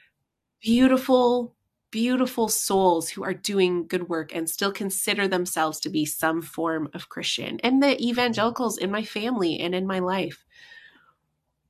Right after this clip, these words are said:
they are the ones that I keep in mind when I talk about Christianity. So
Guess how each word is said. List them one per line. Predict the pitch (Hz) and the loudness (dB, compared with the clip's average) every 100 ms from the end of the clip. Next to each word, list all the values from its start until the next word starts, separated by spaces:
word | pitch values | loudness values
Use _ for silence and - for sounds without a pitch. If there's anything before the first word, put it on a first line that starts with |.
| _ - | _ -14
they | 175 196 226 | 0 6 8
are | 262 262 | 8 6
the | 240 | 6
ones | 202 196 190 185 | 8 8 6 4
that | 170 | 4
I | 170 | 4
keep | 175 190 185 | 2 -2 -2
in | 170 | 0
mind | 160 151 190 277 320 - - _ _ | 0 0 0 -2 -4 -8 -14 _ _
when | - 180 185 185 | 0 4 6 8
I | 180 | 6
talk | 175 170 156 - | 2 0 0 -2
about | 175 147 - - 233 254 | -2 0 -2 -6 -18 -16
Christianity. | - 170 - 160 - 147 156 - - - - | -8 -6 -4 -4 -4 -6 -6 -8 -12 -16 -6
So | - 190 | 2 2